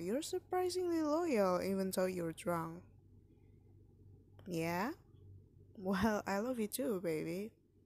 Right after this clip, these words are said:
<laughs> Don't do that. Oh my God, you are so cute. You're so cute. Oh my <laughs> God. Well, okay, Ave Maria singer.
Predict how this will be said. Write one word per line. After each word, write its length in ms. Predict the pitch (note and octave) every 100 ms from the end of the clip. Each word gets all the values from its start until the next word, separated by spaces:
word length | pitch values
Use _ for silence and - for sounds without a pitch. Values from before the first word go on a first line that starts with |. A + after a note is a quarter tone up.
| _ _ _ _ _ -
<laughs> 40 | - - - _ - - _ - - - - - - _ -
Don't 200 | A3+ A#3+
do 160 | F#3+ F3
that. 440 | E3+ E3+ F3 F3+ G#3 G#3+ - _ -
Oh 60 | G#3+
my 320 | A3+ F#3 E3 -
God, 300 | E3+ E3 E3
you 200 | A3 C#4 D4
are 100 | C4+
so 280 | - G3+ G#3
cute. 680 | - - - G3 G3 F#3+ - _ _ _ - - - - - _ -
You're 200 | A3 C#4
so 240 | - C#4 C#4+
cute. 600 | - F4 G4 G#3+ - - - -
Oh 80 | C#4
my 300 | C#4 A#3+ G3 - -
<laughs> 120 | -
God. 260 | C4+ C#4 - E4 C#4+ - _ _ _ _ _ _ _ _ _ _ - - - - - -
Well, 600 | F#3+ F#3 F3+ F3+ G#3 -
okay, 800 | G#3+ A3+ G3 F#3 F3 F3+ G3 B3 - _ -
Ave 260 | G3 -
Maria 520 | F#3 F3+ F3 F3 F3 F3+
singer. 680 | - D#3+ E3 E3 G#3 C4